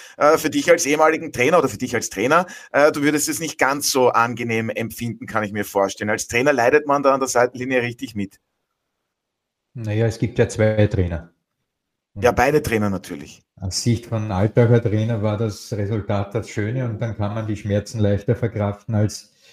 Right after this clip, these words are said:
Speaker 2: Robin Dutt, der wieder eine Heimniederlage hinnehmen musste, ganz klar. Also wenn ich ein veritables Problem sehen möchte bei Wolfsberg, dann ist das eindeutig die Heimschwäche.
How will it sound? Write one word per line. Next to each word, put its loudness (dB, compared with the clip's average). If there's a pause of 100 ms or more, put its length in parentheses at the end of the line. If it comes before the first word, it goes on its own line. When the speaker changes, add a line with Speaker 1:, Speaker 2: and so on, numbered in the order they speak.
(460)
Speaker 2:
Robin -2
Dutt, 0
der 4
wieder 2
eine 0
Heimniederlage -2
hinnehmen -4
musste, -8
ganz -6
klar. -2
Also 0 (320)
wenn -6
ich 0
ein -2
veritables 2
Problem -4
sehen -4
möchte -8 (880)
bei 0
Wolfsberg, 0
dann 0
ist -2
das -2
eindeutig -4
die -4
Heimschwäche. -2